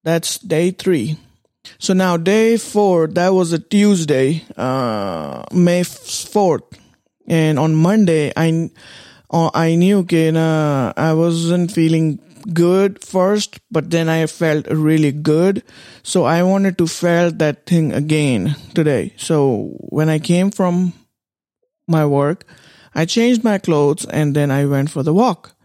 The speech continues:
Whew. That day, I actually walked two hours and thirty-six minutes and I covered actually eight point seven eight miles.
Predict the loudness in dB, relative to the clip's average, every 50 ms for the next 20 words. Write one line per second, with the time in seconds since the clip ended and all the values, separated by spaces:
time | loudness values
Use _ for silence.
0 | _ _ _ _ _ -20 -20 -20 -20 -20 _ _ _ _ _ _ _ _ _ _
1 | _ _ _ _ _ _ _ _ _ _ _ 2 4 4 6 6 6 6 6 6
2 | 6 4 4 4 4 4 2 0 0 -2 -4 -6 -8 -12 -16 -20 -20 _ _ -6
3 | 0 0 2 2 2 0 0 0 0 2 2 2 2 0 0 0 0 0 2 2
4 | 0 0 0 0 0 2 2 2 2 2 2 0 -4 -10 _ _ _ 2 2 2
5 | 2 2 2 2 2 2 2 0 0 0 0 2 2 2 2 0 2 0 0 0
6 | 0 0 0 0 2 2 2 0 0 0 0 0 -2 -2 -2 0 0 2 2 2
7 | 0 0 0 -2 -2 -2 -2 0 0 0 -2 -2 -2 0 0 2 2 2 2 0
8 | -4 _ -6 -4 -2 0 0 -2 -2 -4 -4 -2 -2 0 0 0 0 -2 -2 -2
9 | -2 -2 -2 -2 -2 -4 -6 -6 -10 -12 -14